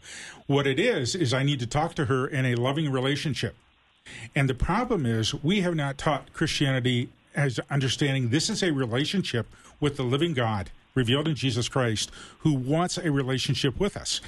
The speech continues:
Now, does that mean I get every answer I want from the Lord? No.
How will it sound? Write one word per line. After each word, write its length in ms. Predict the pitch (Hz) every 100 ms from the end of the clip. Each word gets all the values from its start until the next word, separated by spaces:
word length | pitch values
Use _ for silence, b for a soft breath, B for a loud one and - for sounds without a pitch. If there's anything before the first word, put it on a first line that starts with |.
| B B B
Now, 340 | - 160 156 101
does 200 | 107 117
that 220 | 156 170
mean 280 | 185 160 165 165
I 120 | 135
get 260 | 117 131
every 320 | 156 151 170 147
answer 300 | 147 - 151
I 80 |
want 240 | 127 117 160
from 140 | 156
the 60 | 156
Lord? 280 | 170 202 190 -
No. 420 | - 254 311 254